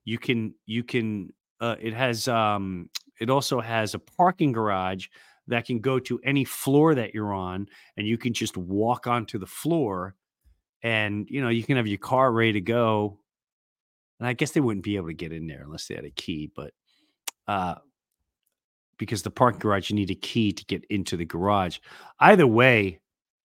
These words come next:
it was, uh, it was definitely an awakening experience, which is, now normally I have big bags under my eyes, and today I got big, big,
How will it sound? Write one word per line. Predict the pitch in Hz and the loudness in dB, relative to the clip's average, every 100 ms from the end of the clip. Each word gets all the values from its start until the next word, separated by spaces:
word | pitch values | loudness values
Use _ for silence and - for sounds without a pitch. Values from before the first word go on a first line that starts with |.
| _ _ _ _ | _ _ _ _
it | 120 | 0
was, | 127 - 139 | 0 2 2
uh, | 131 123 120 117 113 | 2 2 2 0 -2
it | |
was | 107 - | -8 -6
definitely | 156 147 160 139 139 131 113 - | -8 -6 -6 -4 -4 -4 -6 -8
an | 113 | -10
awakening | 101 113 120 120 113 | -6 -4 -4 -4 -4
experience, | 98 - - - 110 90 67 - - - _ _ - _ _ - | -6 -6 -6 -2 -2 -2 -2 -6 -6 -12 _ _ -20 _ _ -8
which | - | -2
is, | 95 87 - - - - _ _ | 0 -2 -8 -20 -20 -20 _ _
now | 110 95 | 2 4
normally | 110 131 131 127 | 8 10 10 8
I | |
have | 113 90 | 6 4
big | 123 117 95 | 4 4 4
bags | 113 123 123 | 4 6 6
under | 139 139 | 4 4
my | 139 135 147 | 4 4 4
eyes, | 147 117 | 2 -2
and | - | -2
today | 120 113 | 0 2
I | 107 | 0
got | 104 90 | -2 -2
big, | 117 101 90 | -2 -2 -2
big, | 107 | -4